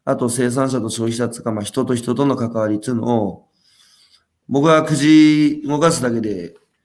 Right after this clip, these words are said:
喋ってるだけだけど、皆さんやってね、実際にこう形にしてるので、あの、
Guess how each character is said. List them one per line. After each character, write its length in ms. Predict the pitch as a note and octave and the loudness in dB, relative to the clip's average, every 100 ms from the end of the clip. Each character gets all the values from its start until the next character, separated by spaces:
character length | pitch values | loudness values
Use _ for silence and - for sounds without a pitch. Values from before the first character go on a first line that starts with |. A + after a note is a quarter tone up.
| _ | _
喋 240 | - D3 E3+ | -8 -4 -2
っ 20 | |
て 100 | C#3+ | -2
る 80 | A2+ | 0
だ 80 | A#2+ | 0
け 100 | A#2 | 0
だ 100 | G#2+ | -2
け 80 | |
ど、 320 | G2+ G2 - - | -4 -6 -10 -8
皆 160 | B2+ D3 | -4 -2
さ 120 | C#3+ | -2
ん 80 | G2 | -2
や 120 | A2+ | -4
っ 160 | - - | -6 -4
て 140 | C3+ | -2
ね、 320 | C3+ C#3+ C#3+ _ | -2 -2 -6 _
実 300 | B2 A2+ C3+ | -8 -4 -2
際 80 | B2+ | -2
に 160 | B2+ | -2
こ 120 | A#2+ A2+ | -4 -6
う 60 | |
形 380 | C3 C3+ C3+ C3+ | -4 -4 -4 -4
に 100 | C3+ | -4
し 80 | C3 | -4
て 80 | D3+ | -6
る 100 | C#3+ | -4
の 140 | G#2+ | -4
で、 280 | G#2+ F#2+ F2+ - - - _ _ _ _ _ - | -6 -8 -12 -20 -20 -20 _ _ _ _ _ -4
あ 120 | B2 | 0
の、 480 | A#2 G#2+ G#2 G#2 | 0 0 -2 -6